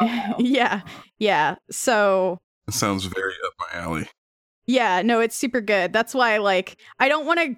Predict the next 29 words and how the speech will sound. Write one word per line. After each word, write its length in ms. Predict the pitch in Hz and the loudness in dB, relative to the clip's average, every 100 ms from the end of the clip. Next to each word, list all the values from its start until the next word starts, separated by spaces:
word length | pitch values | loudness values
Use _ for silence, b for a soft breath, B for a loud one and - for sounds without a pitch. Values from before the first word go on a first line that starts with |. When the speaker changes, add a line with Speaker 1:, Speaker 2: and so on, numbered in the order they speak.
| _ | _
Speaker 2:
pitch 560 | 277 294 285 - - - | 0 0 -2 -8 -8 -4
too 240 | - 311 | -2 0
much 400 | 277 277 - - | 2 0 -2 -6
because 280 | 254 262 226 | -4 0 0
I 100 | 226 | 2
don't 200 | 214 - | 0 0
wanna, 200 | 226 208 | -2 0
like, 180 | 185 - | 0 -2
spoil 540 | - - 180 208 233 | -12 -2 2 2 2
things 300 | 240 277 269 | 0 -2 -2
for 120 | 294 | -4
people, 300 | 311 294 320 | -4 -4 -4
'cause 160 | 311 233 | -2 -4
part 200 | - 240 | 0 0
of 60 | 233 | 0
the 60 | |
fun 280 | 233 214 214 | 0 0 2
is, 180 | 208 190 | 0 0
like, 300 | 190 175 - _ _ _ _ | 0 0 -4 _ _ _ _
figuring 460 | _ 277 240 247 220 | _ 0 2 2 2
out 240 | 196 208 | 2 2
what 160 | 214 208 | 0 -2
the 80 | 202 | 0
hell 220 | 196 196 | 2 2
is 120 | 190 - | 0 0
going 260 | 202 180 | 0 2
on 420 | 175 185 208 202 | 2 2 2 -2
from, 320 | 185 - 208 196 | -6 -2 0 2
like, 400 | 180 160 - | 2 0 -4